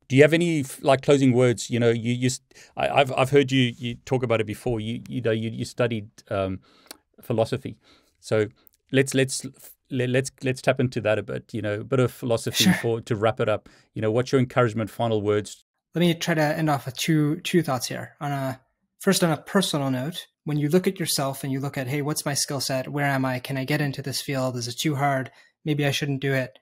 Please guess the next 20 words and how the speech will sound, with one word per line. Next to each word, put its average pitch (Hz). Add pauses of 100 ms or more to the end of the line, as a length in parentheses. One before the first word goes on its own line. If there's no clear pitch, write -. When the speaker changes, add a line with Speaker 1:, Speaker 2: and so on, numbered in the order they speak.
Speaker 2:
Recognize 175
that 147
everybody, 131
everybody 127
has -
those -
thoughts. - (120)
Everybody 165
from 143
the 139
best 170
practitioners 156
in 143
the 127
field 131 (240)
to 127
people 139
just 127
starting 117
out. 110